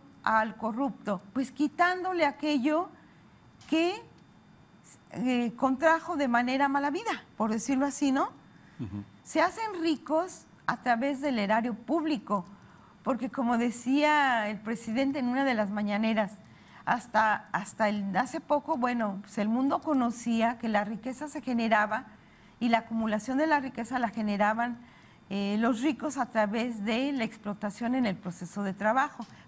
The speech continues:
Speaker 1: Palabras más, palabras menos, así lo dijo. Sin embargo, en México, y en específico en México, la riqueza, la derecha la ha obtenido últimos años, sobre todo el periodo neoliberal,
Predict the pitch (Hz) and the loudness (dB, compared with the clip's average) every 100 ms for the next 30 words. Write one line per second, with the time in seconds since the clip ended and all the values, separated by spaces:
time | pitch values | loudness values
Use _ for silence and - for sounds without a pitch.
0 | - 240 226 233 254 254 247 240 214 214 | -2 2 2 2 0 -2 -4 0 0 2
1 | 220 226 240 233 180 - 202 202 247 269 | 0 0 0 -2 -6 -6 -4 -2 -2 -4
2 | 180 - - - - - - - - - | -8 -14 -20 -20 -20 -20 -20 -20 -20 -6
3 | 294 302 302 311 349 302 285 277 311 339 | 0 2 4 4 4 2 0 2 2 0
4 | - 302 277 247 240 233 233 247 - - | -2 -4 0 0 0 -2 -2 -6 -4 -2
5 | 320 - 269 233 262 302 - 277 - 277 | -2 0 0 2 2 2 0 -6 -2 -2
6 | 311 - - - - 247 269 262 277 269 | -2 -8 -20 -20 -6 0 0 0 -4 -6
7 | 359 381 - 311 294 302 - 185 220 247 | -4 -4 -2 0 0 -2 -2 2 2 0
8 | 262 277 320 311 240 247 269 - 247 240 | -4 -4 -4 0 2 2 -2 -4 0 2
9 | 254 262 277 - - - - - - - | 2 0 -2 -6 -20 -20 -20 -20 -10 -2
10 | 370 381 311 269 220 - 202 202 208 247 | -2 0 0 2 0 0 -2 0 -2 -4
11 | 277 - - - - 190 180 254 226 226 | -8 -18 -20 -20 -8 -6 -4 0 0 0
12 | 262 269 262 - 214 233 226 247 220 196 | 0 0 0 -2 -2 -2 -4 -2 -2 -2
13 | 190 185 202 233 | -2 0 0 0